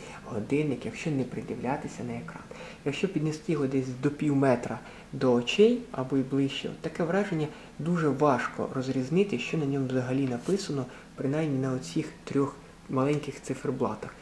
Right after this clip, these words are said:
а також на індикації дати. Дуже важко.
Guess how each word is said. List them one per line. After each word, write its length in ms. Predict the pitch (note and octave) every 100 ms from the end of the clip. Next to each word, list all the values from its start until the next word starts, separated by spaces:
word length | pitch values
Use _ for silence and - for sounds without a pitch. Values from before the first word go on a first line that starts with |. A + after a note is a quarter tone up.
| - -
а 80 | -
також 400 | - E3 C#3+ -
на 100 | C3+
індикації 760 | C3 C#3+ B2+ B2 C#3 C3+ - -
дати. 320 | B2 G2 - -
Дуже 500 | C3 D3+ E3+ D3 A#2+
важко. 440 | A#2+ B2 - -